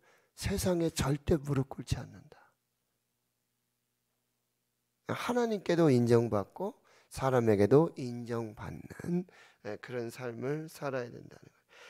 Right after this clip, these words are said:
근데 팔 절에 아주 다윗이 기가 막힌 연기를 합니다. 이전에도 한번 연기 대상의 대상을 받았죠.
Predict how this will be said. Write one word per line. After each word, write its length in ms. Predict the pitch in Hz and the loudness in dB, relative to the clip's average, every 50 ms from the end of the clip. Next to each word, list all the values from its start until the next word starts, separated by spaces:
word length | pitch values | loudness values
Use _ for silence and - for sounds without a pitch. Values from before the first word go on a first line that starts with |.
| - - - - | -20 -20 -4 0
근데 180 | 165 170 185 | 4 4 4
팔 280 | 175 - - 202 226 220 | 4 4 2 2 2 4
절에 460 | - 208 175 170 175 175 160 139 120 - | 4 4 6 6 6 4 4 2 0 0
아주 220 | 123 151 156 175 | 0 2 2 2
다윗이 460 | 170 - - 151 143 160 156 160 165 - | 2 2 4 4 4 4 2 0 -6 -6
기가 340 | - - 135 131 135 170 180 | -6 -6 -4 0 0 2 2
막힌 460 | 185 180 175 - - 175 165 143 127 | 2 0 0 0 -2 -4 -2 -2 -2
연기를 380 | 123 127 139 135 131 127 131 | -2 -2 -2 -2 -4 -4 -4
합니다. 400 | 123 113 113 113 107 104 107 101 - - - - - - - | -4 -4 -6 -8 -8 -6 -8 -10 -10 -14 -18 -20 -16 -10 -8
이전에도 460 | 151 170 165 220 220 214 214 202 208 | -6 4 6 8 8 8 8 8 8
한번 380 | 196 202 202 185 202 196 175 147 | 6 6 6 6 6 8 8 8
연기 400 | 147 165 185 170 170 185 180 175 | 8 8 6 4 4 6 6 6
대상의 520 | - 156 151 143 156 156 156 160 160 151 | 4 2 2 0 -2 -2 -2 -2 -2 -2
대상을 380 | - 139 139 135 151 151 156 147 | -2 -4 -2 -2 0 0 0 0
받았죠. 680 | 135 123 117 127 131 127 - - 123 120 131 160 190 | 0 0 2 4 2 2 2 -2 -2 -2 -2 -2 -4